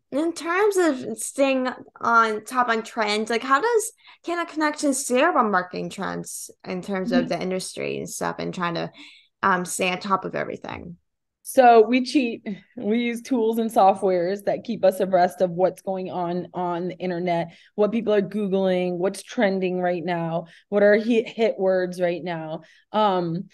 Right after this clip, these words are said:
Speaker 2: so we get a briefing. And then the other thing is we, we also study the news every single day, like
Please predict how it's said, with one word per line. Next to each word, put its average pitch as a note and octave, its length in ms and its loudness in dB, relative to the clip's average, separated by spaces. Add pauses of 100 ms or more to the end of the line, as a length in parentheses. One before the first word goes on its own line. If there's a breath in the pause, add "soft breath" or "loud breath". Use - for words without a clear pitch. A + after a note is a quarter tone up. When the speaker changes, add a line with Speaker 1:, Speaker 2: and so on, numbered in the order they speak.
(140 soft breath)
Speaker 2:
so G3 500 6
we G#3 160 -4
get G#3+ 160 2
a G#3 60 2
briefing. G3+ 680 -4
And G#3 220 2
then G3+ 160 2
the G3 120 -2
other A#3 260 0
thing G3+ 260 -4
is F#3+ 240 -4
we, G#3 560 -2
we F#3+ 220 2
also F3+ 240 0
study F#3 360 0
the F3 140 -4
news F3 640 -2
every E3+ 240 -2
single E3+ 320 -6
day, E3+ 400 -6 (300 soft breath)
like F#3 400 4